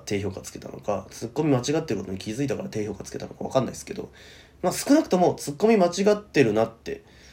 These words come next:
ちゃんと思った可能性が、まあ、高いとは思うんで、うん。よっぽどみんな気づいてないのかなっていう。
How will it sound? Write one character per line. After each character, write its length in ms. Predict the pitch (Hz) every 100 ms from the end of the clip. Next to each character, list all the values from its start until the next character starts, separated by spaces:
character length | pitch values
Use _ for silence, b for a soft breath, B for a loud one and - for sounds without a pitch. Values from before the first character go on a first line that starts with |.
| b _
ち 60 | 151
ゃ 60 |
ん 40 | 147
と 240 | 151 143
思 220 | 127 147
っ 60 | 160 - -
た 100 | 101
可 140 | - 104
能 100 | 101
性 160 | 101 98
が、 180 | 101 -
ま 100 | 104
あ、 20 |
高 300 | - - 143
い 100 | - - - _ _
と 120 | -
は 100 | 98
思 160 | 90 98
う 40 |
ん 180 | - -
で、 200 | - - b b b -
う 60 | 98
ん。 220 | 98 85 - _ _ _
よ 120 | -
っ 40 | 101
ぽ 120 | 156
ど 60 | 160
み 120 | 151
ん 100 | 143
な 120 | 139
気 180 | 139 123
づ 100 | 131
い 40 |
て 120 | 104
な 80 | 101
い 20 |
の 80 | 90
か 80 | 90
な 100 | 110
っ 80 | -
て 140 | -
い 120 | -
う。 80 | -